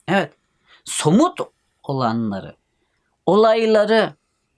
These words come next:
varlığı sadece aklımızı kullanarak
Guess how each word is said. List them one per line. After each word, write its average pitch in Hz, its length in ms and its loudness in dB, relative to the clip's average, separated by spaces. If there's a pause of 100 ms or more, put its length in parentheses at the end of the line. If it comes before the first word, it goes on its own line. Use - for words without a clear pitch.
(960)
varlığı 156 960 2 (300)
sadece 320 960 0 (140)
aklımızı 285 840 0
kullanarak 214 760 0